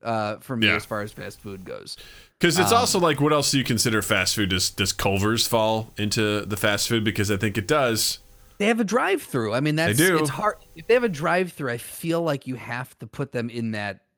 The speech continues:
Speaker 1: in
Speaker 2: 'Cause
Speaker 1: that
Speaker 2: it,
Speaker 1: category,
Speaker 2: it, 'cause
Speaker 1: right?
Speaker 2: it comes out fast. It does.
Speaker 1: It does, yeah.
Speaker 2: Culver's to me, S tier. Like, it's up there, man.
Speaker 1: It,
Speaker 2: That, to
Speaker 1: yes,
Speaker 2: me.
Speaker 1: and I would say you have to, 'cause, I mean, <clears throat> if you look at their model, like, they have,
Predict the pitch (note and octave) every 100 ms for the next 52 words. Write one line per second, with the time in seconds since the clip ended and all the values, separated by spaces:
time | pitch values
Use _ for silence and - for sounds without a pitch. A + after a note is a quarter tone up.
0 | _ _ - C#3 C3 D3+ C#3 - - -
1 | F#2+ - F#2+ F2+ - A2 A2 D3 C#3+ D3
2 | C#3+ D#3 - D#3 F#3 C#3 - - - A2+
3 | D3+ F3+ B2 C3 - G#3+ F#3 A2 - D3
4 | F#3+ A2 D#3 D#3+ F3 F3 F3+ F3 F3 F3+
5 | F3 B2 B2 - A#2+ G2+ - - - -
6 | - G#2 G2 A#2+ A2+ G#2+ - F2 F2 F2
7 | - - - - _ _ _ _ - F3+
8 | G3 E3 A#2 G#2 G#2 A#3 C#4 - A#3 G3
9 | F#3+ F3+ G3+ G3+ E3 F#3+ F3 F#3 F3 E3+
10 | _ - - D#4+ - F3+ G#3+ A3+ D3+ B2
11 | C3 F3+ B2 A2 B2+ D3 D3 D#3+ D#3+